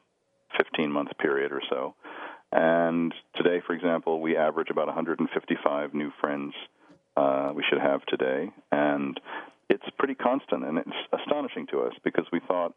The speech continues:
in a city of our size in the metro area of six point eight million people, uh, we would draw a certain percentage, and then it would flatten out and stay flat. But it's, it's still growing. So long story short, we're learning about our people's interests,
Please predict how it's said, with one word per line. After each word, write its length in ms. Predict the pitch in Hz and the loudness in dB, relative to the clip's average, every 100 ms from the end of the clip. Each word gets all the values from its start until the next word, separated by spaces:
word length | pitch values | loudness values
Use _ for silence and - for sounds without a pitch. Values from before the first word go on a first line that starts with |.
| _ | _
in 80 | 87 | 0
a 80 | 82 - | 0 -2
city 240 | 98 90 | -2 0
of 100 | 82 - _ - - - - | -2 -8 _ -10 -6 -6 0
our 120 | 76 - | 0 0
size 320 | 95 87 87 82 | 0 2 2 2
in 100 | 71 | 0
the 60 | 67 | 2
metro 320 | 78 - 80 | 0 2 2
area 180 | 78 71 | 2 0
of 60 | - | -2
six 140 | - | -6
point 220 | - 76 76 | 0 0 2
eight 120 | 71 | 0
million 300 | 71 71 69 | 0 0 0
people, 480 | - 76 - 65 - - - - _ - _ | 0 0 2 -2 -4 -18 -20 -20 _ -20 _
uh, 140 | - - | 0 4
we 160 | 87 85 | 4 4
would 160 | 87 | 0
draw 220 | - 80 78 | 0 -2 -2
a 40 | - | -4
certain 240 | - - | -6 -4
percentage, 480 | - - - 71 78 | -2 0 0 0 0
and 120 | 82 82 | 0 2
then 80 | |
it 100 | 85 | 0
would 140 | 87 80 - | 0 -4 0
flatten 300 | 71 65 69 | -2 0 0
out 240 | 64 80 - | 0 0 -2
and 100 | 71 - | -4 0
stay 280 | 71 69 71 - _ _ | 0 0 -6 -12 _ _
flat. 260 | - 113 - _ | 0 0 -4 _
But 120 | - | -2
it's, 180 | 95 - - | -2 -8 0
it's 160 | 80 - | 0 4
still 180 | - 117 | 0 2
growing. 340 | 95 76 - - | -2 -2 -6 -2
So 200 | 120 107 110 | 0 0 -2
long 200 | 127 143 | -4 -4
story 280 | - 117 98 - | -2 -2 -2 -2
short, 280 | 98 85 - _ - - - - - - _ | 0 0 -2 _ -4 0 0 0 -4 -8 _
we're 160 | - 95 | 0 2
learning 260 | 107 117 | 2 2
about 260 | 120 113 110 | 0 0 0
our 120 | - 101 | 0 -2
people's 600 | - 107 - 101 95 - - - | -2 -4 0 0 0 -4 -14 -6
interests, 440 | 104 104 - 104 | -2 0 0 -4